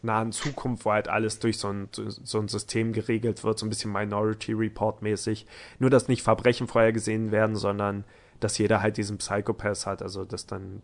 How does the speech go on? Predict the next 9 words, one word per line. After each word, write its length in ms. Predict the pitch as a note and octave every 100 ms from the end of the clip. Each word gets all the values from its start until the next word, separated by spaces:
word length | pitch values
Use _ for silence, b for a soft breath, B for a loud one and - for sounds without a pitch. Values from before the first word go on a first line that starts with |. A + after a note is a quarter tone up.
| _ A#2
eine 100 | G#2
bestimmte 440 | G#2+ - A2+ -
Farbe 400 | - G2 G#2 G#2
hat 260 | G2+ F#2+ -
dafür, 420 | G2 - G2 G2
wie, 300 | G2+ G2+ G2 b b b b b _ _
wie 360 | A2+ G#2+ G2+ G2+
sein 260 | G2+ G2 -
kriminelles, 760 | - G2+ G2 G2+ G2 -